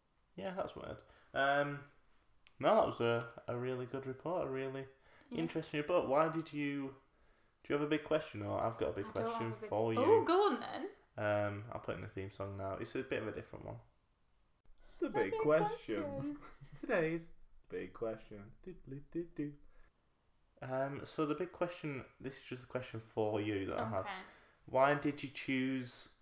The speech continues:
Speaker 1: um, Titus Oates as opposed to Captain Scott or any of the other, uh, three,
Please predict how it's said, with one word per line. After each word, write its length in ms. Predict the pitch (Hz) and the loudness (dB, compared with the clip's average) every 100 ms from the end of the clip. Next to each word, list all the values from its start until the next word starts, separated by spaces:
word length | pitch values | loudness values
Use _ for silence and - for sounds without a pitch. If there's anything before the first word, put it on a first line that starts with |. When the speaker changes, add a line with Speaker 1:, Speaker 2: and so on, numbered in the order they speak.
| - | -4
Speaker 1:
um, 800 | 101 107 110 113 107 107 98 95 - _ _ _ _ _ _ - | 2 2 4 2 0 -2 -6 -10 -14 _ _ _ _ _ _ -6
Titus 480 | 107 110 - 104 | -2 -2 -2 -4
Oates 560 | 98 95 - - - - - - - | -2 -2 -4 -12 -12 -12 -18 -14 -4
as 180 | 117 | -2
opposed 640 | 113 110 110 104 107 - - | -2 -2 -2 -2 -4 -8 -6
to 420 | 101 98 101 98 - - | -2 -2 -2 -6 -8 -10
Captain 440 | - - - 101 | -8 -8 -10 -12
Scott 540 | 104 - - 107 107 - | -10 -12 -6 -2 -2 -2
or 580 | 107 98 92 95 95 95 - _ _ _ _ _ _ _ _ - | -2 -2 -2 -2 -4 -6 -12 _ _ _ _ _ _ _ _ -6
any 220 | 110 110 | -4 -2
of 140 | 101 101 | -2 -2
the 140 | 101 | 0
other, 260 | 101 101 101 - - | 0 0 -2 -4 -2
uh, 220 | 95 95 | 2 2
three, 500 | 98 - 107 101 98 | 0 -4 -4 -2 -4